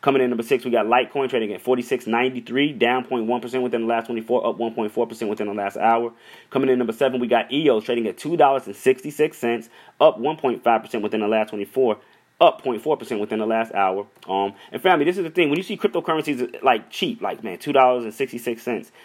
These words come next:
even just on a whim, even just on a whim, and the thing that I do like about cryptocurrency is that you can come buy one E O S for two dollars and sixty-six cents. You don't have to break the bank in order to get into cryptocurrency. You can literally say, "I'm just gonna buy one," or, "I'm gonna spend five dollars."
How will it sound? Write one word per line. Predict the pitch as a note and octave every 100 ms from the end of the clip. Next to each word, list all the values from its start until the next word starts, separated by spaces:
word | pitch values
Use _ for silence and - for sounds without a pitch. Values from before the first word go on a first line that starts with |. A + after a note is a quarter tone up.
| - _
even | A3 A3+ G#3+
just | G#3 G3+
on | F3
a | C3+
whim, | D3 C#3+ F2 D#2 _ _ _ -
even | E3 F#3+ F3
just | E3+
on | D#3
a | C#3
whim, | C#3 B2+
and | A#2
the |
thing | B2 D3
that | C3
I | B2
do | A2+ C#3 D#3 C#3
like | C3+ B2+
about | A2 B2 -
cryptocurrency | C#3+ - G#2+ - G2+ F2 F2+ - - -
is | B2+
that | C3+ C#3+
you | D3+
can | F#3
come | E3 F3 D#3
buy | A#2+ D#3+ C#3+
one | A2+ C3 C#3+ -
E | D#3+ C#3
O |
S | A2+
for | A2
two | - C#3+
dollars | C3+ C3+ C3
and | A#2+
sixty-six | B2+ B2 - C3 C3 B2 -
cents. | - A2+ B2
You |
don't | A#2+ C#3+
have | C3
to | G2
break | B2+ B2
the | A2+
bank | C3 C3+ A#2+
in | A2+
order | A2+ A2
to |
get | G#2 A#2+
into | A2+ G#2
cryptocurrency. | C#3 C3 G2 - F2+ E2+ - - - -
You | C#3
can | C#3 B2+
literally | D3+ C#3+ A#2+
say, | B2
"I'm | A#2+ C3+
just | B2
gonna | A#2+
buy | B2 A#2+
one," | A2 G2+ C3+ A#2+ G2 _ _ _ _ -
or, | B2+ C3
"I'm | A2+ _ _ -
gonna | D3+ D3+
spend | - C3+ -
five | C3 B2+ A2+
dollars." | A2+ D#2+ G1+ -